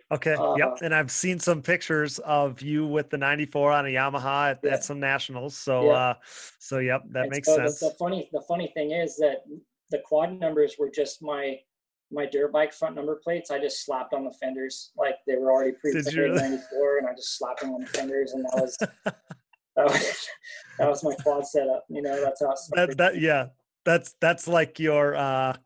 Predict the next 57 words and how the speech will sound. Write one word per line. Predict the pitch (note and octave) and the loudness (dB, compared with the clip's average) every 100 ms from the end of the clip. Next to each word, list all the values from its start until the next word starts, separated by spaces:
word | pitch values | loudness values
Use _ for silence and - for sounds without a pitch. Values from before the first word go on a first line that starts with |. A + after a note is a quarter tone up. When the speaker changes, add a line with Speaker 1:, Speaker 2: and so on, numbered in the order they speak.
| _ _ | _ _
Speaker 1:
"Hey, | - F3+ | 0 2
I'm | E3 | 2
a | D3 | 0
dirt | D3 D3+ | 0 2
bike | D#3+ D#3 | 2 4
guy, | D#3 D#3 E3+ - | 4 4 2 2
but | C3+ | 4
I'm | D3+ | 4
Speaker 2:
Yeah. | A#2+ | 4
Speaker 1:
riding | A#2+ A#2 | -4 -4
a | A#2 | -8
quad." | - C3 C3 A2 - _ - | 0 2 2 0 -6 _ -6
Speaker 2:
Yeah, | |
yeah. | C3+ C3 | -4 -4
It's, | - - | -6 -6
I'm | D3 D3 | -6 -6
Speaker 1:
That's | - | -2
Speaker 2:
keeping, | D#3+ D3+ | 0 2
Speaker 1:
funny. | D3+ D3 | 2 0
So | C#3+ A3 A3 | 2 4 4
Speaker 2:
I'm | D#3 | 2
keeping | F3+ F3 D#3+ | 2 4 4
my | D3+ C#3 | 2 4
dirt | C#3+ C#3 | 4 4
bike | C3+ C#3 | -2 -2
number | C#3 C3 | -4 -4
shape | - B2 - | -4 -6 -6
still. | - C3 B2+ | -8 -4 -4
So | - - - - - | -8 -14 -16 -20 -4
Speaker 1:
Exactly. | F3 C3+ D#3+ D3+ C#3+ C3+ B2+ | -4 0 2 2 0 -4 0
Yeah. | D3 C3+ - - | 0 0 -4 -12
So | - G#3 G3 | 0 4 4
did | C#3+ F#3+ E3+ C#3+ | 4 4 4 0
you | G#3+ | -2
take | - A3 A3 | 0 2 2
any | - F3+ | 0 -4
flack | D3 - D3 C3+ C#3+ F3+ - | -6 -4 2 4 4 2 -2
at | E3+ E3+ | -4 -2
the | F3 | -2
time | F3+ F3 G3 G3+ - | -2 -2 -2 -4 0
from, | D3+ C#3+ | 0 2
like, | C#3+ C3+ | -2 0
your | C#3+ B2+ | -4 -4
bike | A2+ C3 C#3+ C#3+ | -4 -2 -2 -2
buddies | D#3 D3+ D#3+ F#3 - | 0 0 0 -8 -8
for | - C3 | -2 0
racing | C3 C#3+ D3+ C3 | 0 -2 -4 -10
a | |
quad, | B2+ C#3 C3+ E3+ G#3 G3+ | -4 0 2 2 0 -2
or | D3 D3 C#3+ | 2 2 2
was | C#3 | 0
it | C#3+ | -2
not | C#3 C#3 | -4 -2
like | C#3 C#3 | -4 -4
that | B2 G#2+ | -6 -6
back | A#2 A2 | -8 -8
yet, | A#2 | -12